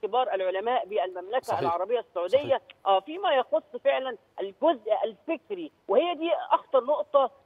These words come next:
Speaker 1: في مسألة المواجهة.
Speaker 2: وأنا ما، ما فهمته من حديث حضرتك أو ما استنتجته من حديث حضرتك وأنت تشير إلى أهمية التوقيت كدلالة أن الأمر مقرون تماما بما صدر عن المملكة العربية السعودية أيضا.
Speaker 1: دي حقيقة، و-، وخليني أقول لحضرتك يا أستاذ أحمد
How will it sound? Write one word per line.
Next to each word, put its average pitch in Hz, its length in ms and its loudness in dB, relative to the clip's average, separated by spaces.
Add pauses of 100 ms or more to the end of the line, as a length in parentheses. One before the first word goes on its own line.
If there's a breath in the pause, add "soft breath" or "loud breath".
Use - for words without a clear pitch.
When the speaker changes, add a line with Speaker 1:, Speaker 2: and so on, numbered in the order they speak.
(140)
Speaker 1:
في 277 120 -6
مسألة 262 460 -2 (140)
المواجهة. 220 340 0
Speaker 2:
وأنا 156 160 6
ما، 156 120 6 (100)
ما 143 100 2
فهمته 170 320 0
من 139 100 0
حديث 143 240 -2
حضرتك 143 360 -2
أو 135 60 0
ما 135 60 -2
استنتجته 147 500 -2
من 127 100 -6
حديث 147 240 -8
حضرتك 139 400 -4
وأنت 139 200 -4
تشير 160 340 -6 (400 soft breath)
إلى 131 140 4
أهمية 135 520 2
التوقيت 156 460 0
كدلالة 151 500 6
أن 147 120 2
الأمر 175 440 2
مقرون 160 480 2
تماما 165 340 4
بما 160 340 4
صدر 156 260 2
عن 135 120 2
المملكة 135 280 -4
العربية 131 280 0
السعودية 113 480 -6
أيضا. 82 220 -18 (520)
Speaker 1:
دي 277 140 2
حقيقة، 262 420 4
و-، 214 400 2
وخليني 311 380 6
أقول 339 160 6
لحضرتك 247 500 4
يا 190 40 6
أستاذ 202 140 2
أحمد 208 340 4